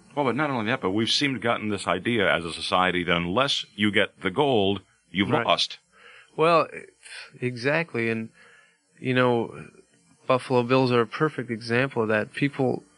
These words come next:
Speaker 2: say that they're failures. They've gotten to the Super Bowl four years in a row. That is phenomenal. Um, win or lose, you know, this year they're struggling to make the playoffs, and you would think that,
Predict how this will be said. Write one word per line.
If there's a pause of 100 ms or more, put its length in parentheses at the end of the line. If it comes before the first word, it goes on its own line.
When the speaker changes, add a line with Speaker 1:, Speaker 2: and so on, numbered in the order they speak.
Speaker 2:
say
that
they're
failures. (140)
They've
gotten
to
the
Super
Bowl
four
years
in
a
row.
That
is
phenomenal. (500)
Um,
win
or
lose, (720)
you
know,
this
year
they're
struggling
to
make
the
playoffs,
and
you
would
think
that,